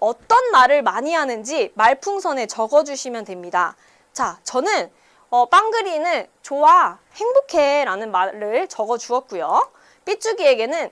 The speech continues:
"싫어, 별로야." 네, 이런 말을 적어주었습니다. 어, 여러분들이 그린 캐릭터가, 어, 그런 감정을 느꼈을 때 어떤 말을 많이 하는지 한번 적어보시면 되겠습니다.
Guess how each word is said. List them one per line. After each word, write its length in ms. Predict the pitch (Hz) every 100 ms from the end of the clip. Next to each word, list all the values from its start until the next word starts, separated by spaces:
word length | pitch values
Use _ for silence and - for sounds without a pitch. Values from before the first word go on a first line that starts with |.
| _
"싫어, 380 | - 440 466 - _ _ _
별로야." 460 | 247 330 427 392 - _ _
네, 200 | 214 185
이런 260 | 220 277 262
말을 240 | 190 208
적어주었습니다. 880 | - 220 233 - 214 - 170 165 - _ - -
어, 60 | 233
여러분들이 720 | 240 311 320 320 311 302 294
그린 380 | - 240 220 226
캐릭터가, 640 | 370 381 359 208 233 233 - - - _
어, 120 | 233
그런 280 | 233 349 359
감정을 520 | 311 240 240 240 214
느꼈을 400 | 226 269 302 202
때 280 | - 214 381 _
어떤 420 | - 302 - 403 311
말을 280 | 214 233
많이 280 | 220 185 214
하는지 580 | 240 294 240 - 240 339
한번 360 | - 220 269 466
적어보시면 760 | - 233 220 254 214 202 233 508 -
되겠습니다. 600 | 233 247 220 190 165